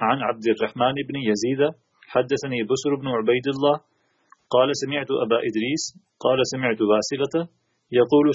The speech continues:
سمعت ابا مرثد يقول سمعت رسول الله صلی اللہ علیہ وسلم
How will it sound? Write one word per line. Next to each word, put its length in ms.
سمعت 360
ابا 160
مرثد 420
يقول 320
سمعت 320
رسول 360
الله 260
صلی 180
اللہ 380
علیہ 140
وسلم 380